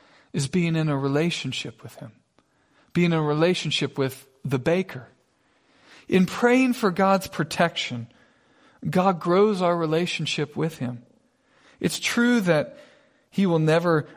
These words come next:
do his children ultimate harm. He may allow things temporarily that are difficult, in fact, even very difficult for us. But that doesn't mean we shouldn't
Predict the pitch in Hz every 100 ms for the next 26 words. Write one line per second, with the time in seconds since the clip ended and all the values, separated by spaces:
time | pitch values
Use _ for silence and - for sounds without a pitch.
0 | - 143 196 202 165 175 151 - - 185
1 | 165 151 127 143 151 - 135 117 - 123
2 | 120 120 120 - _ _ - - 180 180
3 | 175 175 139 160 175 185 180 190 165 -
4 | 196 185 160 147 180 196 151 135 139 135
5 | 123 175 175 - 120 - - - 175 170
6 | 190 165 147 160 190 196 135 123 120 -
7 | 120 - 123 117 117 - - - - -
8 | 170 202 - - - _ _ _ _ _
9 | - 240 302 285 240 175 185 233 226 185
10 | 180 - 202